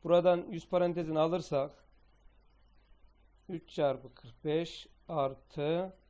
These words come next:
on beş eşittir yirmi çarpı dört yüz elli artı x. Yirmi ile yüzü sadeleştirirsek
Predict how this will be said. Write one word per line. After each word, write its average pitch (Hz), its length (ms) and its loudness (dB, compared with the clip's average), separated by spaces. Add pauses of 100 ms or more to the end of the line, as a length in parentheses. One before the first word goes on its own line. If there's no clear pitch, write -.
(1400)
on 139 300 -2
beş 165 580 -2
eşittir 147 500 -16
yirmi 147 400 -8
çarpı 135 500 -12
dört 139 300 -12
yüz 131 100 -12
elli 139 320 -12
artı 135 600 -18 (200)
x. 156 220 -10 (1080)
Yirmi 156 540 -2
ile 156 360 0 (840)
yüzü 143 240 -10
sadeleştirirsek 135 920 -6